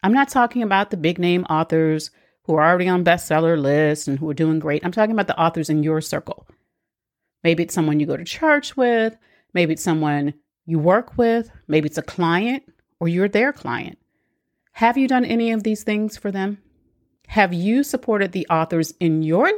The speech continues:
life in the ways that you would love for the people around you to support you?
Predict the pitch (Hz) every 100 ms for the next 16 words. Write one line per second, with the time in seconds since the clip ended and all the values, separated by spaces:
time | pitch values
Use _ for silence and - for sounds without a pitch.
0 | 440 403 135 165 - _ _ _ _ 175
1 | 165 151 170 175 170 151 165 160 180 190
2 | 214 233 233 202 175 - 180 - 180 170
3 | 170 156 156 151 156 156 151 - 135 -